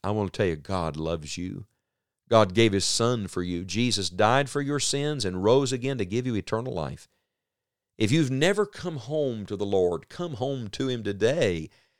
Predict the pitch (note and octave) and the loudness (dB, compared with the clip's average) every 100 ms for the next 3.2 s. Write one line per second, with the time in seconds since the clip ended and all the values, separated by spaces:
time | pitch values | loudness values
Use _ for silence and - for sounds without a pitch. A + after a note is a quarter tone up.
0 | _ _ _ G#2 B2+ F3+ C3+ A#2+ C3+ C#3+ | _ _ _ 0 2 4 2 2 2 2
1 | C3+ - C#3+ G#3 - A2+ G#2+ G2 G2 G2 | -2 -2 -2 -2 -4 -4 0 2 2 2
2 | F#2+ F#2+ F2+ F2 - A2+ A2 - C3+ F3 | 2 0 0 -2 -4 -4 -4 -4 -4 -6
3 | - - | -10 -14